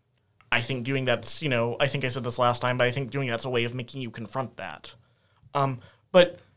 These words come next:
you do get more compassionate options in this game, like, at least if you take the medication. I didn't do a route where I didn't take the medication. Um, and then, like, I can more compassionately and calmly talk to the character.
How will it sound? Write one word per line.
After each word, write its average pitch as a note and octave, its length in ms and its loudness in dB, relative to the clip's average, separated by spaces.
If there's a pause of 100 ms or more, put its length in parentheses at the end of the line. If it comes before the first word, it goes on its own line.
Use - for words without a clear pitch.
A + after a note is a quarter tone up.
(120)
you E3 160 0
do F3+ 280 2
get D#3+ 180 4
more D3+ 140 2
compassionate C3+ 680 2
options D#3 380 2
in D3+ 80 -2
this C#3+ 140 -2
game, D3 260 2
like, C3+ 160 0
at B2 80 4
least B2 180 -4
if - 160 -8
you A#2 60 -10
take B2 220 -8
the C#3+ 60 -6
medication. C#3+ 520 0
I A#2 80 0
didn't A#2 160 -4
do A#2 160 -2
a A2+ 60 0
route A2+ 200 2
where G#2+ 120 0
I G2 80 -4
didn't A2+ 200 -8
take A#2+ 160 -8
the - 80 -10
medication. A#2 640 -6 (640)
Um, A#2+ 380 0 (580)
and C#3 140 2
then, C#3+ 160 4
like, C3 240 -2 (120)
I C#3+ 120 2
can C#3+ 160 -2
more C#3 240 0
compassionately B2 640 -2
and A#2 100 -8
calmly B2 300 -2
talk A#2+ 280 -4
to - 60 -20
the D#3+ 80 -4
character. D#3+ 580 2